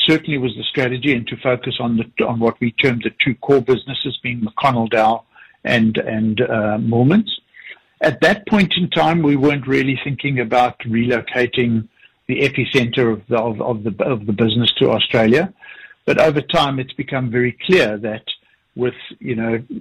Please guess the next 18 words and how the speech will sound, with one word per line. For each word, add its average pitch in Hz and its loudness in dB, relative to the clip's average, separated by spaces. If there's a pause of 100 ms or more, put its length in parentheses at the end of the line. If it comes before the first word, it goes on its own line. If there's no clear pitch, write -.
eighty-five 127 2
to 131 -2
ninety 117 2
percent 117 -4
of 113 0
our 110 2
revenues 113 2
and 101 -4
certainly 113 0
eighty 117 -6
to 117 -2
eighty-five 120 0
percent 120 -2
of, 113 -2 (160)
of 113 -2
our 107 -2
future 123 0
profits - -2